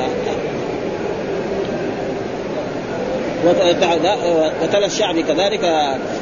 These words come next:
آه، وتلا الشعبي:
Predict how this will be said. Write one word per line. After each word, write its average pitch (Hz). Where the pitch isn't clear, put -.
آه، 139
وتلا 180
الشعبي: 202